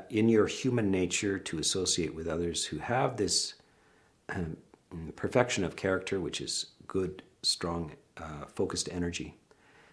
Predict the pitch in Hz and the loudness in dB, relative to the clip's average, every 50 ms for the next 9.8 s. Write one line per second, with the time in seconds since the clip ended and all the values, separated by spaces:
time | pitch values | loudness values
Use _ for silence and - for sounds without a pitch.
0 | _ _ _ - 90 95 113 151 151 - 147 131 - - - - - - _ - | _ _ _ -4 0 4 6 8 8 8 8 8 8 6 4 4 0 -8 _ 0
1 | 123 113 139 143 143 143 117 - - 131 120 117 101 98 95 90 87 76 - - | 6 8 8 8 10 8 8 8 8 8 8 6 6 4 4 4 4 2 -2 -8
2 | - - 92 92 92 95 90 90 87 85 85 87 87 - - 117 113 120 120 120 | -6 0 2 2 4 4 2 0 2 2 2 2 2 0 0 2 2 4 4 4
3 | 123 123 120 - - - - - _ - - 127 147 123 113 113 - 101 104 107 | 4 4 2 2 2 0 -4 -10 _ -8 -4 0 4 4 4 4 2 4 6 6
4 | 104 95 95 104 107 113 117 110 110 117 - - 113 104 - 104 107 107 110 110 | 8 8 8 8 8 10 8 8 6 6 4 4 4 2 0 2 4 4 4 4
5 | - - - - - - - - 98 90 87 - 92 92 87 85 85 85 - 78 | 2 0 -4 -4 -4 -4 -2 -2 0 0 0 -2 -4 -4 -2 -2 -2 -2 -4 -2
6 | 76 95 110 113 - - 135 123 - - - - - - _ _ _ - - _ | 0 2 0 0 2 2 2 2 2 0 -6 -16 -20 -20 _ _ _ -20 -20 _
7 | _ - - - - - 95 92 92 95 92 90 87 90 85 78 - - - 107 | _ -14 -8 -2 0 0 0 0 0 0 0 0 0 0 -2 -2 -4 -2 0 0
8 | 95 95 92 90 - - - 107 104 107 107 - 117 107 104 104 104 104 107 107 | 2 2 0 -2 -4 -2 4 6 8 8 6 6 2 0 0 0 0 0 0 -2
9 | 107 - - 104 90 87 90 90 90 90 - 92 85 85 85 | -2 -2 -4 -4 0 2 2 2 0 0 -2 -2 0 0 -2